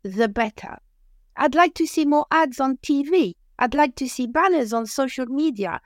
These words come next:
and all of these things. And other banks do that on their own platforms, but communication is absolutely crucial.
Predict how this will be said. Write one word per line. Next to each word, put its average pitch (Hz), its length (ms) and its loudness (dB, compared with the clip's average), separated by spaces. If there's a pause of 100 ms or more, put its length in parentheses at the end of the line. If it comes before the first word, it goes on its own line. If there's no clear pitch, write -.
(220)
and 262 160 4
all 381 240 4
of 262 80 -4
these 285 220 -4
things. 202 300 -8
And 220 140 0
other 277 200 2
banks 269 300 -2
do 262 220 -2
that 233 280 -2
on 220 100 -4
their 214 140 -4
own 247 160 0
platforms, 214 580 -6 (240)
but 240 160 -2
communication 247 800 0
is 214 140 -2
absolutely 214 480 -4
crucial. - 520 -6